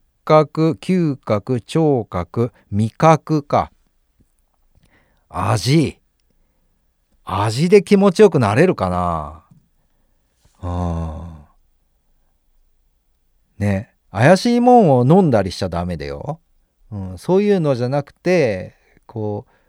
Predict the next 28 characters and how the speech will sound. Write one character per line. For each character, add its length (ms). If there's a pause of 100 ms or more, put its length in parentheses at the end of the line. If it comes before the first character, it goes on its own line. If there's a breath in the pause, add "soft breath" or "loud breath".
(460)
気 160
持 200
ち 200
よ 120
く 200
な 160
る 200
味 240
な 120
ん 80
て 80
あ 100
る 60
の 140
か？ 500 (1080)
う 60
ん。 320 (760)
そ 100
の 40
変 220
な 120
薬 400
じ 80
ゃ 100
な 120
く 120
て 140
ね。 440